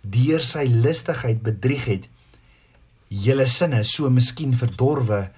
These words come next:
kan raak, vervreem van die opregtheid teenoor Christus."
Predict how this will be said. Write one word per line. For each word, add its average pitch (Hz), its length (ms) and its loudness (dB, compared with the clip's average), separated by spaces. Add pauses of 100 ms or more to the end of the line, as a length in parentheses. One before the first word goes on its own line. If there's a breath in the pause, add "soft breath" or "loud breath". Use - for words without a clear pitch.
(160 soft breath)
kan 110 240 0
raak, 90 320 -4
vervreem 131 640 -2
van 117 140 -4
die 113 100 -2
opregtheid 101 720 -4
teenoor 98 300 -4
Christus." 101 500 -10